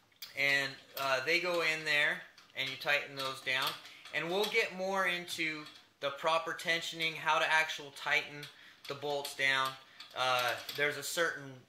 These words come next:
pattern that you wanna do so you get a nice, uh, even, um, sound out of your drum. You don't want it too tight on one side or too tight on the other. Now, the thing that makes the snare noise is on the bottom,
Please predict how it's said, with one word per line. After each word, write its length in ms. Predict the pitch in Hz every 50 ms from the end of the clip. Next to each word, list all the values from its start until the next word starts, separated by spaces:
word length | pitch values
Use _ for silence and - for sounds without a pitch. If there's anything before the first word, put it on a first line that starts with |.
| _ _ _
pattern 440 | - - 160 151 147 139 131 123 123
that 180 | 123 117 123 127
you 100 | 131 135
wanna 220 | 135 135 135 123 123
do 140 | 135 135 131
so 140 | - - 131
you 120 | 123 123
get 160 | 120 135 131
a 120 | 123 117 117
nice, 420 | 120 120 123 120 - - - - - - - - - - - - -
uh, 140 | 123 117 117 113 - 139
even, 540 | 147 147 147 135 135 131 123 117 117 117 - _ - - _ _ _ _ _ -
um, 260 | 120 120 117 113 107 104 - - - - - -
sound 460 | - - - 147 143 139 135 131 127
out 160 | 123 120 120
of 140 | 120 113 113
your 100 | 117 117 110
drum. 220 | 104 110 113 107 104 107
You 60 | 113
don't 200 | 117 120 120 120
want 140 | 131 135 131
it 100 | - -
too 180 | - - 170 -
tight 260 | - 160 143 143 143
on 160 | 135 135 127
one 160 | 127 127 123
side 260 | 120 - 135 123 117
or 60 | 117 110
too 200 | - - 120 117
tight 260 | - - 113 110 113
on 180 | 110 107 107
the 120 | 107 104 101
other. 320 | 101 98 - 104 107 - - - - - - - - - - - 139
Now, 340 | 139 143 147 143 143 143 - - - 139
the 100 | 139 151
thing 280 | 147 - 180 180 185 180
that 160 | 160 143 160
makes 340 | 170 175 180 175 - - -
the 100 | 151 147
snare 440 | - - - 175 170 165 160 147 147 151
noise 480 | 170 202 240 247 208 160 147 151 156 - - - - - - - - - - - 147 147
is 140 | 151 147 151
on 160 | 151 147 147 143
the 120 | 147 143 - -
bottom, 440 | 170 185 202 214 202 175 131 113